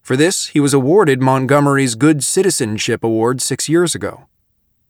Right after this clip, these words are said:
A few months ago, he was arrested for sexually abusing the young children he's coached in T-ball over the last seven years. They ranged in age from five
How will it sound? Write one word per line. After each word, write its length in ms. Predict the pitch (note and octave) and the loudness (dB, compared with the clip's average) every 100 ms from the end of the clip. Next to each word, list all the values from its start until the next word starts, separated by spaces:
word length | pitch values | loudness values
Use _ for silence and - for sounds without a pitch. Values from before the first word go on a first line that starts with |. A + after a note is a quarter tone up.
| _ _ _ _ _ _ B2 | _ _ _ _ _ _ -4
A 60 | |
few 200 | - A3 | 0 2
months 300 | A3 F#3 E3+ | 4 2 2
ago, 300 | D3+ C#3+ C#3+ | 2 2 2
he 160 | B2+ B2+ | 0 -4
was 160 | G#2+ | -4
arrested 500 | G#2+ A#2+ C3 - A#2 | -2 0 -2 -2 -6
for 140 | - G#2 | -4 -6
sexually 580 | - D3 C#3 - B2 A2 | -4 -4 -6 -6 -4 -4
abusing 500 | G2 B2 B2 A2+ G2+ | -2 -2 -2 -2 -4
the 100 | G#2 | -2
young 320 | A2+ A2+ G#2 | -2 -2 -4
children 480 | - D3+ A#2+ G#2+ F#2+ | -2 -2 -2 -4 -6
he's 260 | A2 G2 | -8 -8
coached 420 | - C3 A2 - | -6 -6 -6 -6
in 160 | G#2+ G2+ | -8 -8
T-ball 600 | - G3 F3 G#2+ E2 E2+ | -8 -4 -4 -2 -6 -8
over 180 | G#2 G#2 | -8 -6
the 80 | G#2+ | -4
last 380 | A2+ A2+ G2+ - | -4 -6 -8 -8
seven 420 | - C#3 A2+ G2 | -6 -6 -6 -6
years. 560 | G#2 A#2 - - - - _ _ _ _ _ _ | -6 -8 -10 -10 -10 -10 _ _ _ _ _ _
They 80 | G#2 | -4
ranged 460 | A2 B2 B2+ B2 A2+ | 0 0 0 -2 -2
in 160 | A#2 | -4
age 400 | A#2 A#2+ G#2 F#2+ | -2 -2 -4 -6
from 240 | - G#2 G2 | -10 -10 -10
five 680 | - - B2 G#2+ F2+ F2 | -8 -2 -2 -2 -6 -12